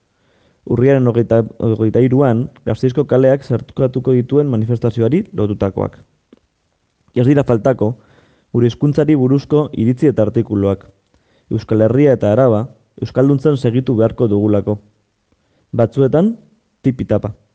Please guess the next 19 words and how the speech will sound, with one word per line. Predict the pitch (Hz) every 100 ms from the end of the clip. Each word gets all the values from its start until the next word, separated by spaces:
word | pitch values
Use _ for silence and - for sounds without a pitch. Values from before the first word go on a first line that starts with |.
| -
eta | 107 104
besteetan, | 113 107 120 110 104 113 160 - _ -
korrika. | 117 98 92 - - _ _ _ _ _ _ _ _ _ _
Ez | -
dira | 156 165
faltako | 151 143 156 170 202 196 -
gure | 127 120
klaseari | 131 131 143 156
dagozkionak. | 139 113 117 123 107 104 - - _ _ _ _ _ _ -
Tubacexeko | 123 120 143 139 151 143
kideek | 131 135 151 139
lot-, | 135 117 - -
lortutako | 120 113 135 139 135 151
garaipena | 127 123 127 139 143 147 - - _
edota | - 113 110
kalean | 107 127 139 139 135 139 180 -
erne | - 139 123 107 107
egotera | 120 113 123 147
ganamatzatenak. | 120 110 110 110 107 101 98 98 -